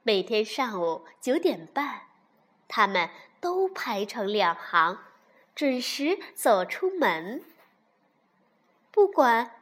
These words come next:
是下雨还是天晴，个头最小的那一个名字叫马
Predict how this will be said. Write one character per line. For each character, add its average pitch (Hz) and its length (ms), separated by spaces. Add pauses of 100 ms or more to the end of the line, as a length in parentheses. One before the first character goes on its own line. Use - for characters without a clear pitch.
是 - 160
下 403 320
雨 196 560 (380)
还 190 200
是 196 140
天 233 300
晴， 185 440 (1120)
个 415 160
头 415 60 (140)
最 466 300
小 175 480
的 262 120
那 370 220
一 202 220
个 190 320 (380)
名 214 260
字 269 200
叫 247 460 (600)
马 196 480